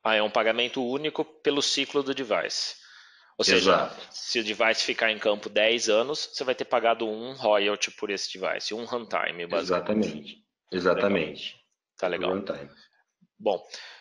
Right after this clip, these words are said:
Speaker 1: pessoal, agradeço muito a atenção de todo mundo que acompanhou o nosso webinar. Foi um prazer. Espero que vocês estejam tão empolgados quanto eu fiquei quando conheci a solução da Total Cross.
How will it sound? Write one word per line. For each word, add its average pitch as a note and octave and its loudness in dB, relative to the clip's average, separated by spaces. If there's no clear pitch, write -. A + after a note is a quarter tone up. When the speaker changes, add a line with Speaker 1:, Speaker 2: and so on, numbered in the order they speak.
Speaker 1:
pessoal, F3+ 6
agradeço D3+ 4
muito D3+ -4
a B2+ 6
atenção B2+ -2
de A#2+ -10
todo A2+ -8
mundo A2+ -12
que A2+ -6
acompanhou G#2 -4
o - -4
nosso G#2 -6
webinar. C3+ 0
Foi A2 -4
um A2+ -8
prazer. A2+ -2
Espero G#2+ 0
que - -14
vocês G#2 -6
estejam G#2 -4
tão A2 -6
empolgados G2+ 0
quanto F#2+ -6
eu F#2+ -2
fiquei G2 -4
quando F2+ -8
conheci F#2 -2
a E2 0
solução E2+ -4
da E2+ -6
Total F2 -6
Cross. G#2+ 0